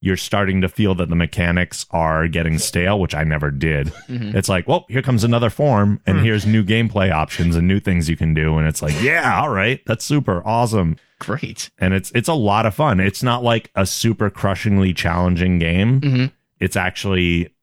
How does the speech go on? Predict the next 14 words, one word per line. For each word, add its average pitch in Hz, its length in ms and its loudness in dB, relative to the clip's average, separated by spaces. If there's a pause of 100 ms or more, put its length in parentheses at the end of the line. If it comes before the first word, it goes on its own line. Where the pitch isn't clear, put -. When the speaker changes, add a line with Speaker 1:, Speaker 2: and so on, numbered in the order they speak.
Speaker 1:
I 92 100 0
would 90 140 0
say, 90 240 0
on 85 280 0
the 90 200 0
easier 87 400 2
level. 85 540 0
Speaker 2:
Which 240 140 -6
isn't 226 200 0
a 151 80 0
problem. 113 440 -2
Speaker 1:
No, 113 380 0
but 131 140 -2
it's - 240 -4